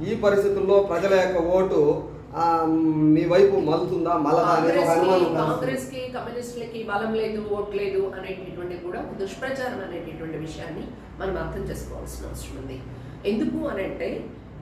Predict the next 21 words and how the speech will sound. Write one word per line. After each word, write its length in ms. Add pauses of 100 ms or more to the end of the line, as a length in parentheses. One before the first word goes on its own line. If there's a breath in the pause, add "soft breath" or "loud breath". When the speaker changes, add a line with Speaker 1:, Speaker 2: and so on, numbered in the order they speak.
(720)
Speaker 2:
ఎవరు 240
ఓట్లేస్తున్నారు? 960 (440)
మీరు 160
మిడిల్ 280
క్లాస్, 320
అప్పర్ 220
మిడిల్ 260
క్లాస్ 340
చూస్తే 220
వాళ్ళు 300
ఓట్లే 220
ఇట్లా. 240 (120)
ఓట్లేస్తుంది 540
ఎవరు? 300 (420 loud breath)
కష్టజీవులు, 800
కార్మికులు, 680
రైతులు, 500
వ్యవసాయ 480 (140)
కూలీలు, 320
వీళ్ళు 380
ఓట్లేస్తున్నారు. 640